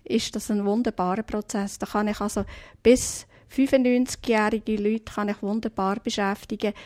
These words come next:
wenn sie im Kopf noch einigermaßen gut sind.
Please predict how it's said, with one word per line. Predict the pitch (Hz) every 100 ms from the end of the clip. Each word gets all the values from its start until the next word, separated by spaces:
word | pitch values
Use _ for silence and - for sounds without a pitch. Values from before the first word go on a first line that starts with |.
| -
wenn | - 214 202 208
sie | -
im | 196
Kopf | 190 - 196 202 -
noch | 220 -
einigermaßen | - 185 196 190 208 180 175 - -
gut | 185 185 180
sind. | - 165